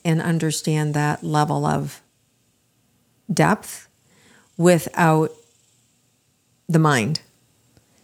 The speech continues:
And so it's like those two that are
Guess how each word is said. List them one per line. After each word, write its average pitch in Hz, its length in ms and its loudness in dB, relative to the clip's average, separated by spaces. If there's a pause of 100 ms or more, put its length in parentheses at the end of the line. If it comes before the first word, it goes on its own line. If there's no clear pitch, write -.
(540)
And 156 180 0
so 156 140 0
it's 147 160 -2
like 151 200 -2
those 156 260 -4
two 156 460 -2 (100)
that 165 160 -2
are 147 160 -4